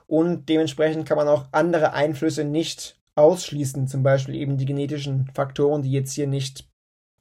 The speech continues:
gemessen wurden. Zur Stichprobenwahl, ähm, da war, gab's einige Schwierigkeiten im Rahmen der Studie, da man nur eine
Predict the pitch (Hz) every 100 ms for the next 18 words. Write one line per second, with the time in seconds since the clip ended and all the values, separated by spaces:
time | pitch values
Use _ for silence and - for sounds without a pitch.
0 | - 139 143 139 139 127 123 127 127 -
1 | - - - - - _ - 175 165 185
2 | 220 - - 180 202 180 165 180 196 190
3 | 143 160 160 160 156 160 - - 156 160
4 | - - 156 147 139 160 180 190 - 170
5 | 180 156 147 156 160 156 135 156 156 160
6 | 147 147 147 151 147 147 147 151